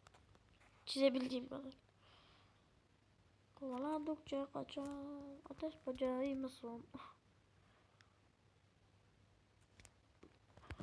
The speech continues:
Lan ne oluyor? Ee, acaba bu videoyu çok kişi izleyecek mi?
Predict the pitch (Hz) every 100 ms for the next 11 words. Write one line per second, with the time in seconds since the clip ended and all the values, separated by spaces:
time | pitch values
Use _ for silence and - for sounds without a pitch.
0 | - - - - 254 254 262 254 - 254
1 | 262 320 392 403 403 - - - - -
2 | - - - - - - - - - -
3 | - - - - - - - - - -
4 | - - - - - - - - - -
5 | - - - 247 247 247 247 247 247 247
6 | 247 247 247 247 247 254 247 247 - -
7 | - - - 285 302 370 392 381 381 359
8 | 359 349 349 - 311 277 269 254 254 -
9 | -